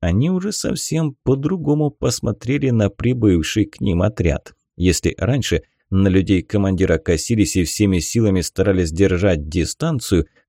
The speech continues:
то стоило увидеть количество привезенных продуктов – их отношение кардинально изменилось в лучшую сторону. Тут и там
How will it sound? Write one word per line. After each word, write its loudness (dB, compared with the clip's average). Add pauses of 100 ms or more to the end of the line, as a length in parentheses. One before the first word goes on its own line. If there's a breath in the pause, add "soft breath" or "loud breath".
то 4
стоило 0 (100)
увидеть 0
количество -2
привезенных -2
продуктов – -2 (180)
их -4
отношение 0 (100)
кардинально 0
изменилось 0 (180)
в 0
лучшую 2
сторону. 0 (400 soft breath)
Тут 2
и 2
там -2